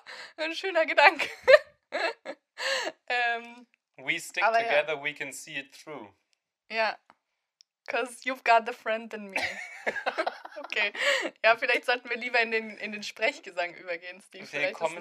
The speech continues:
Speaker 1: es
Speaker 2: zu einer poetischen Lesung.
Speaker 1: <laughs>
Speaker 2: Mit Anton Steve Kennedy Henkel.
Speaker 1: <laughs> Genau.
Speaker 2: Gelesen wird You've Got a Friend in Me von irgendeinem amerikanischen Popautor.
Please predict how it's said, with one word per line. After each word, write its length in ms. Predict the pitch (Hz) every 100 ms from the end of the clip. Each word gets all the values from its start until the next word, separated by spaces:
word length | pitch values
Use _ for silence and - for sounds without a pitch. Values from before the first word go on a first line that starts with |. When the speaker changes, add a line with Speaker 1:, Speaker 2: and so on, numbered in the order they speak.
| -
Speaker 1:
es 20 |
Speaker 2:
zu 160 | - 120
einer 260 | 127 123
poetischen 640 | 120 123 113 113 131 131 123
Lesung. 460 | 131 135 110 98 98 - - - 932 - - _ -
Speaker 1:
<laughs> 400 | 427 - _ -
Speaker 2:
Mit 720 | 508 - 466 - - 539 -
Anton 320 | - 123 123
Steve 300 | - - 123 -
Kennedy 320 | 117 120 117
Henkel. 400 | 131 139 - - _ -
Speaker 1:
<laughs> 320 | 453 466 -
Genau. 260 | 466 415 330 - - - - 554 -
Speaker 2:
Gelesen 680 | 156 139 156 202 - 165 143
wird 380 | 165 208 - - _
You've 240 | 160 165 -
Got 200 | 160 160
a 40 |
Friend 460 | - - 143 160 180
in 220 | 226 208 190
Me 100 | - - 508 - -
von 340 | - 185 160 - - _ 240 254
irgendeinem 560 | 320 277 156 160 165
amerikanischen 920 | 131 131 131 135 135 135 131 139 131
Popautor. 800 | - 139 - 107 107 - 101 113